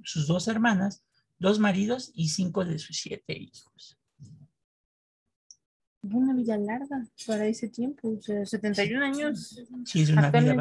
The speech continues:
Speaker 1: bastante
Speaker 2: parece
Speaker 1: larga.
Speaker 2: irrisorio, pero entonces, y después de tantas muertes tan importantes, ¿no?
Speaker 1: Pues
Speaker 2: ¿Cómo se sobrepuso a ellas? ¡Guau!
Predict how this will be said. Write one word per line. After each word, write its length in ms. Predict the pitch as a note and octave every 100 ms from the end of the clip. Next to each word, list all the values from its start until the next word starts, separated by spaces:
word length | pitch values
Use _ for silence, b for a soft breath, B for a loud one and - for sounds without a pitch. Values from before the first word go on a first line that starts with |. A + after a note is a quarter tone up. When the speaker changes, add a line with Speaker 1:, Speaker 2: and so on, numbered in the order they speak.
| B3
Speaker 1:
bastante 120 | G3
Speaker 2:
parece 380 | F#3 G#3 G#3+ A3+
Speaker 1:
larga. 220 | G#3+ G3
Speaker 2:
irrisorio, 600 | G3+ A#3 A3+ - A#3+ C4
pero 160 | A3 G3+
entonces, 460 | G3 A3 A#3 - A#3 B3 B3 B D#4 B3+ A#3 A#3+
y 200 | A#3 A#3
después 260 | A3+ C#4
de 100 | E4 E4+
tantas 300 | E4 E4 D#4
muertes 440 | B3+ B3 C#4+ -
tan 160 | B3+ A3+
importantes, 840 | G3+ G#3 F#3+ - G#3 - F#3 -
¿no? 220 | G3 A3+ - _ _ _ _ _ _
Speaker 1:
Pues 200 | - C3+ -
Speaker 2:
¿Cómo 200 | A3 B3
se 120 | A#3+
sobrepuso 580 | - G3+ G3 G#3+ G3+ A3+
a 80 |
ellas? 600 | G#3 G#3 B3 D4+ - - _ _ _ _ _
¡Guau! 800 | B3+ A#3 B3+ A3 F3+ D#3+ B3